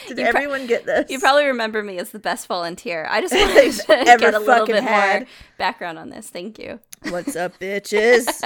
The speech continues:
Speaker 2: <laughs> And then also within that realm is if, like, you're trying to get involved with education, but maybe not in a zoo setting, there's a lot of different,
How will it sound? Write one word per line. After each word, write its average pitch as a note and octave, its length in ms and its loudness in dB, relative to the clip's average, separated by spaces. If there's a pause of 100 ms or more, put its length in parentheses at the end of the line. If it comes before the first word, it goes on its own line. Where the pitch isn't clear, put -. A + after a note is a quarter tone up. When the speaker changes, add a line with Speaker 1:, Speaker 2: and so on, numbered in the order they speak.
(120)
Speaker 2:
<laughs> - 600 -18
And A#3 180 0
then B3 200 2
also A#3+ 280 -10
within G3+ 300 -8
that F#3+ 220 -8
realm F#3+ 280 -6
is F#3+ 160 -12 (100)
if, G3 140 -12
like, F#3+ 140 -8
you're F#3+ 100 -8
trying F#3 300 -6
to F3 300 -6 (320)
get - 160 -6
involved F#3+ 280 -2
with F#3+ 80 -8
education, F#3 560 -10
but A3 140 -6
maybe E3+ 200 -10
not D#3 260 -6
in E3+ 140 -10
a E3+ 60 -10
zoo E3 200 -14
setting, D#3+ 400 -12
there's E3 200 -14
a D#3+ 40 -10
lot D#3 220 -10
of D#3 340 -16 (360)
different, F3+ 420 -10